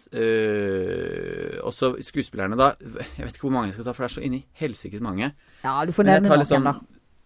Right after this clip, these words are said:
Speaker 1: Tante Pose, det er jo da, eh, Henny Schönberg, som for øvrig er moren til Espen Schönberg, og
Speaker 2: Åh!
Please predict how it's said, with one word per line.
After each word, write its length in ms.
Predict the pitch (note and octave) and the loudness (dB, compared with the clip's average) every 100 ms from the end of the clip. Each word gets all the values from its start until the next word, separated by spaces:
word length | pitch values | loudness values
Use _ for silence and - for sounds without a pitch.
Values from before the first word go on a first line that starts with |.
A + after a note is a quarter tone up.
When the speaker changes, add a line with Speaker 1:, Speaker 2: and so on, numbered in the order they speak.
| _ _ - | _ _ -6
Speaker 1:
Tante 340 | A#2+ A#2 - | -2 -2 -4
Pose, 500 | - C3 F#2+ - C3 B2+ | -4 -6 -6 -2 0 2
det 100 | B2 | 0
er 160 | A2 | 0
jo 60 | G#2 | 0
da, 160 | G#2+ G#2+ G#2+ G#2+ - - | 0 2 2 0 -6 -10
eh, 260 | A#2 G#2 | -6 -4
Henny 260 | G#2 A2 G#2+ | -4 -4 -4
Schönberg, 680 | - A2 F2+ F2 D3+ A#3+ G3 _ _ _ - | -2 -4 -4 0 0 0 -6 _ _ _ -4
som 120 | B2 | -2
for 160 | B2+ A#2 | 2 2
øvrig 200 | G#2 C3 | 4 6
er 80 | |
moren 500 | D3 D#3 A#2 F#2 A2 - | 6 6 4 2 2 0
til 340 | B2 A#2 A#2+ B2+ - | -2 0 -2 -4 -6
Espen 360 | - - - | -6 -6 -10
Schönberg, 460 | F2+ F#2 G2+ A3 - _ _ _ - | -6 -2 2 0 -2 _ _ _ -2
og 160 | - G3 | 4 8
Speaker 2:
Åh! 220 | C4 B4+ | 8 8